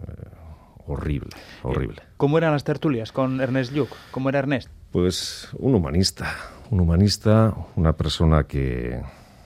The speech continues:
Speaker 1: pedía para solucionar problemas imaginación, generosidad, transacción y consenso. Uno de sus lemas era, "Atrévanse a pensar,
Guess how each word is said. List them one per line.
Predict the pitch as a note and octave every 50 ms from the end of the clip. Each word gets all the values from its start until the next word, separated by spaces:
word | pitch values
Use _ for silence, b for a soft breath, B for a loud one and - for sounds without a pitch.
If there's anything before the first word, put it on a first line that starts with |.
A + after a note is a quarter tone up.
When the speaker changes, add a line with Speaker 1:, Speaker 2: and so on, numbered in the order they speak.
| B B B B B - - - - - D#2+ -
Speaker 1:
pedía | - C#2+ C#2+ D2 D2 D2 C#2 C2 C2 B1+ C2 - -
para | D2+ D2 D2 C#2 C2+
solucionar | - - D2 D2 - - D#2+ E2 E2 D#2+
problemas | - D#2+ D#2+ D#2+ E2+ E2 F2 F#2+ G2 F#2+ -
imaginación, | D2+ C#2 B1+ B1+ - - C2 B1+ C2 - - G2 G2+ A2 A#2+ B2+ A#2+ G2 -
generosidad, | - - C2+ - B2 C3 - - D2 F2 F2+ F#2+ F#2 - - - b b b b b b b b b b b b b b
transacción | - C#2+ C#2 C2+ - - C#2 C#2 - - - F#2+ G2+ A2 B2 - - - _ -
y | - D#2
consenso. | D2 - D2 C2+ C2 C2 - - C2 B1 A#1+ - - - - - - - B B B B B B B B B B B B B B
Uno | - F#2 G#2 A2+ A2+
de | A2 A2+ A2+ A2+ A2
sus | - - G#2+ F#2+
lemas | A#2 A#2 A#2 A2+ - B2
era, | A#2+ A#2+ A2 G2 -
"Atrévanse | G2+ - D3+ D#3 D3 B2+ A#2 B2
a | G#2
pensar, | - F2+ F2 - C3+ C3+ G#2 D2 A#1+